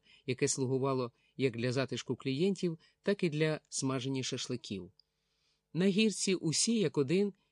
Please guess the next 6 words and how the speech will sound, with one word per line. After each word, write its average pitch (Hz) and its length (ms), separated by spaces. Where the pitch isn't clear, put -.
підживлювалися 165 1120
глінтвейном 151 800
з 127 140
місцевого 151 520
закарпатського 135 720
вина. 117 320